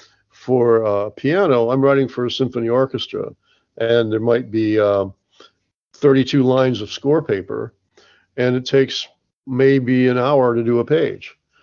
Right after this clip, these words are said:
So there wasn't much sleeping being done while you're working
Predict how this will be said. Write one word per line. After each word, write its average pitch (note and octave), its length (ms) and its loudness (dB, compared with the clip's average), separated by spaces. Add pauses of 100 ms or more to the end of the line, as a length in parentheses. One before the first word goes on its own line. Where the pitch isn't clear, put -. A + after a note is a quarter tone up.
(300)
So A#2+ 640 2 (640)
there C#3+ 120 0
wasn't F#3+ 260 0
much E3 260 0
sleeping C#3+ 600 -2 (260)
being A#2+ 280 0
done A#2 420 0
while A#2+ 280 0
you're A#2 140 -2
working A#2 460 -2